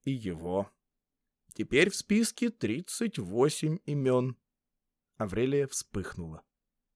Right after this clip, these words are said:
Поражённый, Котто внимательно посмотрел на дочь. Никогда ещё он не видел её смущённой.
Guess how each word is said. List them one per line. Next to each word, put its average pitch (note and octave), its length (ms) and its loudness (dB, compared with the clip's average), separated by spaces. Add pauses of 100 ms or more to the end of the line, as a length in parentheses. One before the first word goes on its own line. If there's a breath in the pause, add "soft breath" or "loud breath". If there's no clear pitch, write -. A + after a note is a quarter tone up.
(420)
Поражённый, A2+ 1000 4 (100)
Котто E3 460 0
внимательно D3 800 0
посмотрел C#3 680 4
на C3+ 200 2
дочь. A2 500 0 (960)
Никогда D#3 720 6
ещё A2+ 440 4
он A2 140 4
не G#2+ 140 2
видел G#2 320 2
её G2 400 -2
смущённой. G2+ 1040 -4